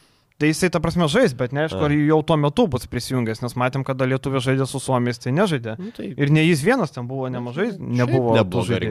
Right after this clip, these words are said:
Speaker 2: rinktinė ir be pa-, to paties Markanino.
Speaker 1: Nu, bet žinai, nu, kokią rinktinę, Viliau, komentavai, ne?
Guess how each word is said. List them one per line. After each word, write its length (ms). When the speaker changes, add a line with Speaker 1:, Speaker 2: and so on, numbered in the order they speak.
Speaker 2:
rinktinė 260
ir 100
be 220
pa-, 200
to 180
paties 340
Markanino. 580
Speaker 1:
Nu, 100
bet 180
žinai, 500
nu, 140
kokią 380
rinktinę, 380
Viliau, 240
komentavai, 680
ne? 240